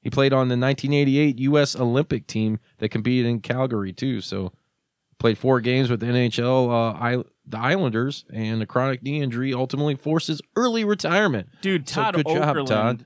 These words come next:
Speaker 2: Todd
Speaker 1: Hey.
Speaker 2: Okerlund's my
Speaker 1: Hey.
Speaker 2: parents' age. That's
Speaker 1: <laughs>
Speaker 2: crazy.
Speaker 1: Todd's cool.
Speaker 2: <laughs> He's way cool,
Speaker 1: <laughs>
Speaker 2: Beavis.
Speaker 1: Whoa. <laughs> Um, and when you were talking earlier about his kidney transplants, uh, seeing here is, uh, one of 'em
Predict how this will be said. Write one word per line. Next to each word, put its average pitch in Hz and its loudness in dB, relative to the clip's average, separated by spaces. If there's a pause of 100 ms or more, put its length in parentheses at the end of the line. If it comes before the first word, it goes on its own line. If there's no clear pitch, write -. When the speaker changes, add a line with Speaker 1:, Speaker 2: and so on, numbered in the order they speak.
Speaker 2:
Todd 180 0
Speaker 1:
Hey. 127 2
Speaker 2:
Okerlund's 123 -2
my 131 2
Speaker 1:
Hey. 104 2
Speaker 2:
parents' 135 -4
age. 58 -14
That's 147 -6
Speaker 1:
<laughs> - 2
Speaker 2:
crazy. 127 0
Speaker 1:
Todd's - -4
cool. 87 -4
Speaker 2:
<laughs> 131 -2
He's 147 2
way 107 0
cool, 98 -2
Speaker 1:
<laughs> - -
Speaker 2:
Beavis. 90 -6
Speaker 1:
Whoa. 160 0 (420)
<laughs> 156 -4 (1040)
Um, 127 0
and 175 -6
when 190 0
you 196 2
were 175 4
talking 170 0
earlier 151 2 (120)
about 123 2
his 110 -2
kidney 175 0
transplants, 113 -4
uh, 110 2
seeing 143 -2
here 160 0
is, 120 0
uh, 104 2 (960)
one 120 0
of 143 0
'em 123 -4